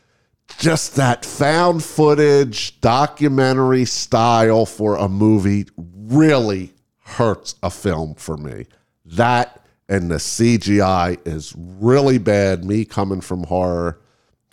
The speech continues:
and sci-fi, my two favorite genres, it just doesn't compare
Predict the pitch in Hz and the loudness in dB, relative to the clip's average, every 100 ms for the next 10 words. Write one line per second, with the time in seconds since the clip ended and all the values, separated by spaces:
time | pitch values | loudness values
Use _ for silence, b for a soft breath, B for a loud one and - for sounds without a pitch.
0 | - 120 139 127 131 120 107 - 98 92 | -2 0 0 0 0 0 0 0 0 2
1 | 87 87 - 131 131 - 117 101 92 - | 0 -4 -2 0 0 0 2 2 0 -2
2 | 104 90 87 82 82 - - 107 85 - | -4 -2 -4 -6 -10 -12 -10 -8 -8 -10
3 | - - 82 80 - - 90 101 98 139 | -10 -4 -4 -4 -10 -12 -16 -16 -6 -2
4 | 117 101 87 - - 90 80 - 110 117 | 0 -2 -10 -14 -8 -8 -8 -8 -4 -2
5 | 98 80 | -2 -4